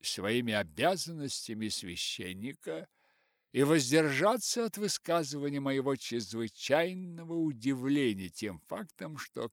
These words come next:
как мне говорили, вы приняли молодую пару в вашем доме сразу же после их бракосочетания. Это не что иное,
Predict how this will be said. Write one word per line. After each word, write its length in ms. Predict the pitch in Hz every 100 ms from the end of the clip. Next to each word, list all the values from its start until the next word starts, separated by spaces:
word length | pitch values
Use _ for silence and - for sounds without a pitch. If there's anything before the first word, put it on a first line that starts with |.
| _
как 260 | - 127 120 _
мне 320 | 101 107 113 98
говорили, 520 | 101 113 156 220 208
вы 240 | 151 170
приняли 520 | - 143 156 160 156
молодую 520 | 151 139 135 123 135 120
пару 500 | - 131 135 131 - - -
в 240 | - 107 92
вашем 840 | 147 143 - - 123 120 104 90
доме 400 | 101 127 110 107
сразу 800 | 95 - 92 101 139 135 104 101
же 180 | 87 101
после 540 | - 117 104 113 120 120
их 120 | 101
бракосочетания. 1400 | 110 131 - 156 - 151 - - - - - - - _ _ _ _ _ _ _ _ _ _ _
Это 920 | - 123 127 127 - _ - 135 139 139
не 400 | 139 147 165 165
что 500 | - - - 92 110
иное, 760 | 143 175 185 240 240 170